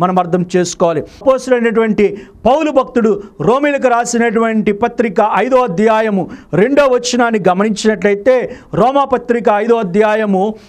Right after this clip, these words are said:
రెండో వచనాన్ని గమనించినట్లయితే, ఇక్కడ పౌలు భక్తుడు అంటున్నాడు, ఏమన్నా అంటే, "మరియు ఆయన ద్వారా మనము విశ్వాసము వలన ఈ కృపయందు ప్రవేశము గలవారమై, అందులో నిలిచి ఉండి,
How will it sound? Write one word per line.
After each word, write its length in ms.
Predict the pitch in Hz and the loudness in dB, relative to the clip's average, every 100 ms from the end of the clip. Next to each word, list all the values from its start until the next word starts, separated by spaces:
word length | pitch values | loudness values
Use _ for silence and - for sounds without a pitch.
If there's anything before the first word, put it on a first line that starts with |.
| - | -6
రెండో 320 | 160 226 277 262 | -2 2 2 2
వచనాన్ని 580 | 233 226 220 226 214 180 | 0 -2 0 0 0 0
గమనించినట్లయితే, 800 | 190 220 208 208 190 196 190 220 | 0 -2 -2 -2 0 -2 0 0
ఇక్కడ 180 | 202 190 | 2 0
పౌలు 300 | 220 247 247 | 2 2 2
భక్తుడు 300 | 240 233 214 | 0 0 0
అంటున్నాడు, 380 | 202 220 208 | 0 0 0
ఏమన్నా 300 | 208 220 220 | 0 0 0
అంటే, 420 | 208 202 208 202 202 - - - | 0 0 0 -2 -6 -16 -16 -6
"మరియు 680 | 151 190 277 302 302 302 294 - _ | 0 2 2 2 0 -2 -6 -14 _
ఆయన 420 | 175 247 285 285 | 2 2 2 0
ద్వారా 440 | 269 254 269 269 269 | 2 2 2 0 0
మనము 500 | 247 247 240 254 247 - _ | 0 0 0 -2 -4 -18 _
విశ్వాసము 1000 | 147 220 - 180 226 285 311 302 294 294 | -4 -4 -4 0 2 4 2 0 0 0
వలన 420 | 277 277 269 269 247 - _ | 2 2 0 0 -4 -14 _
ఈ 200 | 175 285 | 0 0
కృపయందు 680 | 294 277 285 285 285 277 277 | 0 -2 0 0 0 0 0
ప్రవేశము 760 | 277 208 220 262 277 - 262 254 180 | 0 0 2 2 0 0 0 2 0
గలవారమై, 760 | 202 233 240 240 240 254 269 254 - - - | 0 2 2 2 2 0 -2 -8 -16 -20 -2
అందులో 640 | 185 285 294 294 269 277 240 - 170 | 0 2 0 2 2 2 0 -6 -2
నిలిచి 440 | 233 277 269 254 | 0 0 -2 0
ఉండి, 440 | 240 226 262 269 | 2 0 0 -4